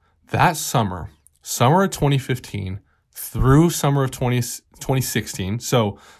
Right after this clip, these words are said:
that twelve to fourteen month stretch right there, that was the most I'd ever grown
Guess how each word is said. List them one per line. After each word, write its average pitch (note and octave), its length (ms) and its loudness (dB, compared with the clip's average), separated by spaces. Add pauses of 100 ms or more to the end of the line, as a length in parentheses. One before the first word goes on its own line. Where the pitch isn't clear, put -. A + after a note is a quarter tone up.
that A2+ 160 -2
twelve C3+ 380 6
to D3+ 80 -2
fourteen C#3 460 -6
month A#2 200 -2
stretch - 380 -6
right G2+ 200 -4
there, F#2+ 380 -6 (480)
that B2 100 -2
was F#3+ 160 -2
the F#3 120 0
most A2+ 420 0
I'd G#2 320 -6
ever A#2 320 -2
grown F#2+ 560 -4